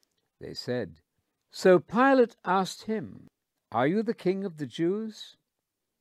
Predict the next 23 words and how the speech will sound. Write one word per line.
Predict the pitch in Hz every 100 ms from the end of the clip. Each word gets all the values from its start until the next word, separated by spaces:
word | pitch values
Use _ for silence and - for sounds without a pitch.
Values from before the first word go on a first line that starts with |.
| _ _ _ _ _
He | 120
answered, | 139 156 - 180 185 170 _ _ _ _ _ _ _ _ _ _ _
"As | 78 82 78
you | 127 127
say." | - 175 165 95 - _ _ _ _ _ _ _ _ _ _ _ _ _
Pilate | 160 214 269 254
said | - 165 120
to | 117
the | 87 -
chief | - 143 117 _
priests | 165 185 175 - -
and | 85 78
the |
crowds, | - 147 143 147 147 - - _ _ _ _ _ _
"I | 135 143
do | 143
not | 180 226
find | - 165 147
this | 127 -
man | 117 120 113
guilty | 147 156 147 151 151 -
of | 120 117 -
anything." | 123 123 110 - 65 -